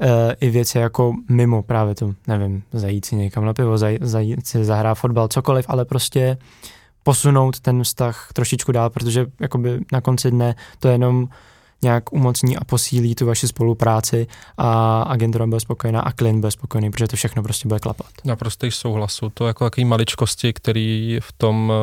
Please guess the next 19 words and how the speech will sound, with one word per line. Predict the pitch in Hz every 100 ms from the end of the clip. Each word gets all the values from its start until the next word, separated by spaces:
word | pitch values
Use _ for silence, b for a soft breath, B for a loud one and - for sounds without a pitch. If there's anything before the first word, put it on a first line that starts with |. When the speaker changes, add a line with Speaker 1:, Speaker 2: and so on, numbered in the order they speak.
| 110 110
Speaker 2:
eh, | 113
jako | 110 - 110 113 -
agenturně | - 113 113 113 - 113 113 110 113 110 104
klientském | - 107 104 104 - 113
vztahu | - - 107
můžou | 104 104 98 107 104 - B B B
hrát | 104 101 101
nějakou | 104 - 107
jako | 95 113 110 120 -
roli, | 107 107 101 104
jo. | 98
Když | 101 - -
fakt | - 110
jako | 107 -
se | 110 107
něco | 104 - 110
nedaří, | 107 104 101 101 101 B B -
tak, | 107 -
eh, | -